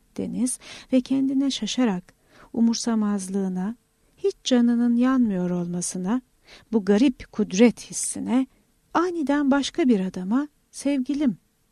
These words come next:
deyişine güldü. "Yok yani sonra ağlayıp zırlayacaksan," diye alaya döndürdü yüzünü Ziyad. "Bana bak Ziyad Efendi, o kadar da değil.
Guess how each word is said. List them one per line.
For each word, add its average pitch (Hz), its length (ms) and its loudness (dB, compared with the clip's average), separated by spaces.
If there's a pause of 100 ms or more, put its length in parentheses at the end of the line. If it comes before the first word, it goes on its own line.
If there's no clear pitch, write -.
(140)
deyişine 196 520 -2
güldü. 214 420 -4 (1800)
"Yok 440 220 -2
yani 285 260 6
sonra 269 400 4
ağlayıp 269 380 4
zırlayacaksan," 254 920 2
diye 214 240 -2
alaya 277 400 0
döndürdü 180 420 -2
yüzünü 170 460 -8
Ziyad. 170 440 -12 (1200)
"Bana 226 240 4
bak 190 260 0
Ziyad 190 240 -2
Efendi, 185 460 -4
o 214 80 0
kadar 196 420 2
da 262 140 0
değil. 202 260 0